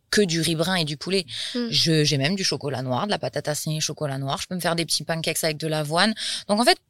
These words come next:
Speaker 1: j'aime ce que je mange.
Speaker 2: T'arrives à adapter quand même un
Speaker 1: Voilà,
Speaker 2: peu,
Speaker 1: c'est
Speaker 2: euh,
Speaker 1: ça.
Speaker 2: ouais.
Speaker 1: C'est juste que c'est rationné, mais c'est un choix en fait, tout
Speaker 2: Mm.
Speaker 1: simplement. Une fois que tu dis, je, je le fais comme ça et tu veux gagner et tu veux aller loin, tu le fais et c'est tout en fait.
Speaker 2: Et t'as plus du tout ces périodes de troubles alimentaires, même pendant les périodes où t'es pas en sèche ?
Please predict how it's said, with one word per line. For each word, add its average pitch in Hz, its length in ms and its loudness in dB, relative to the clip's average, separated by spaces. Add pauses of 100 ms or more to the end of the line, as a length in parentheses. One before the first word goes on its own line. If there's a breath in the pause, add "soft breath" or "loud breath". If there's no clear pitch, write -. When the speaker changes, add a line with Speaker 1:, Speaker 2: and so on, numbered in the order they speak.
(100)
Speaker 1:
j'aime 233 280 6
ce - 80 0
que 190 100 0
je 156 120 0
mange. 214 340 -2
Speaker 2:
T'arrives 240 360 6
à 220 100 6
adapter 214 460 4
quand 226 120 -2
même 208 200 0
un 202 60 2
Speaker 1:
Voilà, 196 200 6
Speaker 2:
peu, 233 60 8
Speaker 1:
c'est 233 140 6
Speaker 2:
euh, 202 40 2
Speaker 1:
ça. 208 160 -2 (220 loud breath)
Speaker 2:
ouais. 220 100 4
Speaker 1:
C'est 220 60 8
juste 247 180 4
que 247 80 4
c'est 208 140 4
rationné, 185 580 2 (520 loud breath)
mais 185 500 4
c'est - 160 2
un 226 80 4
choix 285 280 2
en 196 120 0
fait, 170 220 -2 (200)
tout 240 100 2
Speaker 2:
Mm. 233 40 2
Speaker 1:
simplement. 240 340 2
Une 196 100 2
fois 240 140 2
que - 60 -8
tu - 80 -4
dis, 196 300 -2
je, 165 260 0
je 139 320 -2
le 147 60 -2
fais 135 180 -4
comme 175 200 0
ça 175 220 2 (160)
et 147 60 -10
tu - 180 -2
veux 147 120 0
gagner 143 360 2
et 123 60 -2
tu - 180 -6
veux 147 80 0
aller 123 180 0
loin, 160 320 2 (360 loud breath)
tu - 140 -4
le 170 60 0
fais 302 260 0
et 202 60 -2
c'est 170 140 -4
tout 262 220 -4
en 185 80 -2
fait. - 160 -6 (120)
Speaker 2:
Et 247 120 10
t'as 226 140 10
plus 247 160 2
du 247 120 4
tout 262 140 2
ces 247 160 6
périodes 214 440 2
de 208 260 2
troubles 214 320 0
alimentaires, 208 580 2
même 226 180 4
pendant 214 280 0
les 196 120 0
périodes 202 380 0
où 214 40 -4
t'es 202 140 0
pas 196 120 -4
en 196 100 -2
sèche ? - 320 0